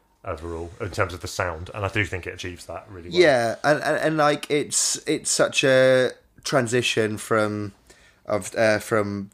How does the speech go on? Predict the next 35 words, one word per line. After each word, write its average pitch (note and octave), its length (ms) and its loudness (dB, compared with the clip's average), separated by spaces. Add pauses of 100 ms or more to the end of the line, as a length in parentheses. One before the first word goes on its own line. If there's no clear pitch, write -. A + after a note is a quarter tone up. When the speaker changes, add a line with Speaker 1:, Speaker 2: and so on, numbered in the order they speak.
(140)
Speaker 2:
the A#2+ 100 0
Fame. G2 600 2
Speaker 1:
Yeah. G#2+ 180 -4 (480)
Speaker 2:
Uh, G#2 140 4
before G#2+ 340 2
it G2+ 60 -2
became G#2 300 -2
the G2 80 -6
Fame G2+ 280 0
monster, G2+ 580 0
like G2 540 -4 (760)
that. B2 520 2 (560)
If B2+ 160 0
you, A#2+ 240 4
um, A2 580 0 (760)
like A#2 280 2
we A#2+ 200 0 (180)
both B2 200 4
said, A2 260 -2
if G2+ 160 -4
we, - 80 -4
if - 180 -6
we A2 160 0
were G#2+ 100 0
ranking A2+ 460 -2
it G#2+ 280 -2
on A2 220 -4
its - 280 -6
own, G2 460 0 (600)
Chris - 220 -2
would G#2 120 -6
have G#2+ 200 -2
it G#2+ 340 -2
just - 280 0
above G2 600 -2